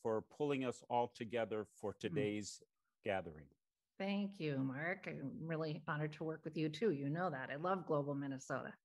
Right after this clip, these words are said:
Speaker 2: and the work that you do. So I am Catherine Johnson. I am a professor at Saint Cloud State University in the Department of Special Education. And I work with our K twelve Chinese language and culture programs, a number of them in the state of Minnesota.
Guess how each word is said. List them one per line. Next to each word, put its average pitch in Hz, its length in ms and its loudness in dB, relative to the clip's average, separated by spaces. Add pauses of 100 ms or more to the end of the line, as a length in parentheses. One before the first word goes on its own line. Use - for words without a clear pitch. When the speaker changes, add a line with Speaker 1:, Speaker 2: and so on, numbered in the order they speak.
(420)
Speaker 2:
and 143 120 4
the 143 80 4
work 151 240 0
that 165 140 -2
you 156 100 0
do. 147 300 0 (320)
So 190 140 4
I 190 80 8
am 220 120 6
Catherine 208 360 2
Johnson. 233 720 4
I 165 180 -4
am 165 80 0
a 175 80 2
professor 180 440 0
at - 140 -2
Saint 185 240 -4
Cloud 175 220 0
State 180 260 0
University 190 800 2
in 175 80 -4
the 165 80 -2
Department 175 440 -2
of 156 100 -4
Special 190 400 0
Education. 220 720 2 (340)
And 165 460 2
I 170 180 -2
work 180 260 0
with 170 140 0
our 156 100 0
K 185 280 0
twelve 180 360 2
Chinese 165 440 -2
language 165 340 -2
and 160 100 -2
culture 185 320 0
programs, 226 800 2
a 147 160 -6
number 156 300 0
of 170 100 0
them 170 160 0
in 165 80 -2
the 165 60 -4
state 160 260 0
of 165 80 0
Minnesota. 170 640 2